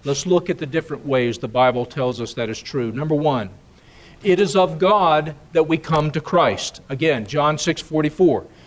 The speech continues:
Jesus said, "No one can come to me." He's not saying they're being prevented. He's not saying the choice of coming to him is not available to people.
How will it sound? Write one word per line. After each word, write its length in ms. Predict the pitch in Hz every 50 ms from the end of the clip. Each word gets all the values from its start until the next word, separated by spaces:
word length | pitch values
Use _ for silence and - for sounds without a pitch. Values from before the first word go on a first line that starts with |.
| - - - - - -
Jesus 400 | - 185 185 170 147 165 151 -
said, 340 | - 202 185 151 131 120
"No 200 | 135 147 160 175
one 500 | 208 196 185 175 180 180 185 185 185 185 - - - -
can 200 | 165 151 139 -
come 300 | - 170 180 185 190 185
to 100 | - 165
me." 300 | 139 123 104 95 82 - - - - - -
He's 180 | - 202 185 190
not 240 | 208 208 214 185 -
saying 540 | - 226 233 254 247 196 170 170 170 160 - - - - - - - - - _ - -
they're 220 | 151 139 175 180 170
being 320 | 151 190 190 190 190 185
prevented. 600 | 190 170 160 135 165 202 220 196 - - - 147 - - - _ _ _ _ _ _ _ -
He's 200 | 196 196 185 202
not 240 | 220 220 220 220
saying 440 | - - 240 220 233 226 208 196 185
the 100 | 180 185
choice 500 | 185 - - - 214 226 226 220 226 -
of 160 | 196 151 -
coming 340 | - 208 208 202 202 196 185
to 120 | - 190 180
him 240 | 196 196 190 185
is 120 | 185 165 151
not 220 | 185 180 175 175
available 720 | 170 147 139 127 180 214 302 330 302 247 190 160 165 156 156
to 140 | - 165
people. 520 | 139 - 156 135 123 - - 127 170 220